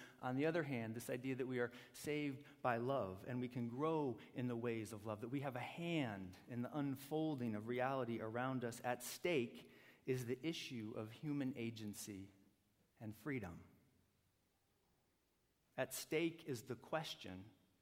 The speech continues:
how much of our lives are destiny, and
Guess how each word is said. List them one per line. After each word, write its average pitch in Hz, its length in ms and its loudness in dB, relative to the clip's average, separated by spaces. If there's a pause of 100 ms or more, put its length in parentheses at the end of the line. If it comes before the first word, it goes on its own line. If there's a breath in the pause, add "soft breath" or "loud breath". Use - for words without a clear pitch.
(800 loud breath)
how 185 320 4
much 175 340 4 (220 loud breath)
of 143 100 2
our 156 240 10
lives 123 400 6
are 135 140 2
destiny, 120 680 2 (1500)
and 131 220 0